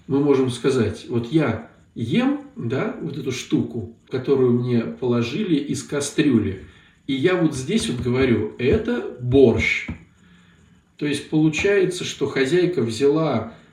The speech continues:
продукты, хозяйка взяла кастрюлю, налила в нее воды, а вот это пока еще не борщ. Я кушаю его, и я говорю, это не солянка получилась, это получился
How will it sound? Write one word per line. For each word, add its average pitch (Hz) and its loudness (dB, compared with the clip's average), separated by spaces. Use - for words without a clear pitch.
продукты, 117 -2
хозяйка 131 0
взяла 120 -2
кастрюлю, 123 -2
налила 120 2
в 113 -2
нее 110 0
воды, 120 -2
а 131 -4
вот 175 2
это 180 4
пока 143 -2
еще 151 2
не 127 0
борщ. 127 2
Я 156 0
кушаю 120 0
его, 170 0
и 135 -6
я 160 2
говорю, 143 0
это 202 0
не 220 6
солянка 147 0
получилась, 123 0
это 156 -4
получился 160 -2